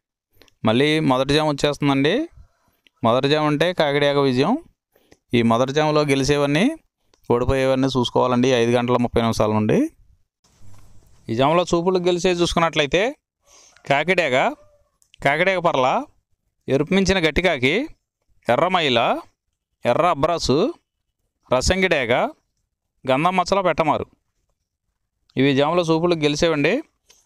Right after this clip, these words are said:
ఈ గెలిచే వాటి మీద ఓడిపోయే చూసుకున్నట్లయితే కోడి పింగళి, కోడి కాకి, కోడి నెమలి, కోడి రసంగి, కోడి సేతువ, కోడి పోల, నల్ల కెక్కెర,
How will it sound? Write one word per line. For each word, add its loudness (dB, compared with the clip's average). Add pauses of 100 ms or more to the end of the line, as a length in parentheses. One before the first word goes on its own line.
(200)
ఈ 0
గెలిచే 0
వాటి -2
మీద 0
ఓడిపోయే 0
చూసుకున్నట్లయితే -2 (720)
కోడి 0
పింగళి, 0 (720)
కోడి 0
కాకి, -2 (600)
కోడి 0
నెమలి, 0 (760)
కోడి 0
రసంగి, 0 (720)
కోడి 0
సేతువ, 0 (840)
కోడి 0
పోల, 0 (960)
నల్ల 2
కెక్కెర, -2